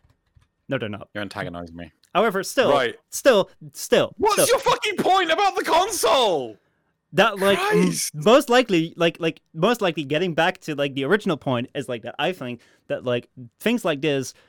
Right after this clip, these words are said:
Speaker 1: with lowered specs are probably gonna sell a lot better because there are s-, more console consumers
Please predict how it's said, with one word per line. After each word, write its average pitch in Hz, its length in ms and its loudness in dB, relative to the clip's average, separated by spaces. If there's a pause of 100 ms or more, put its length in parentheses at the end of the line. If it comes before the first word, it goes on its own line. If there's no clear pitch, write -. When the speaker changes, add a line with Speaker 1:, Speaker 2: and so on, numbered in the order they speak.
(120)
Speaker 1:
with 139 320 0
lowered 175 300 0
specs - 460 -6
are 147 80 0
probably 202 240 -2
gonna 147 120 -2
sell 135 260 -2
a 139 80 -4
lot 147 180 -2
better 120 240 -2
because 120 320 -8
there 120 180 -4
are 120 80 -4
s-, 117 140 -10
more 139 320 0
console 135 520 -8
consumers 107 540 -12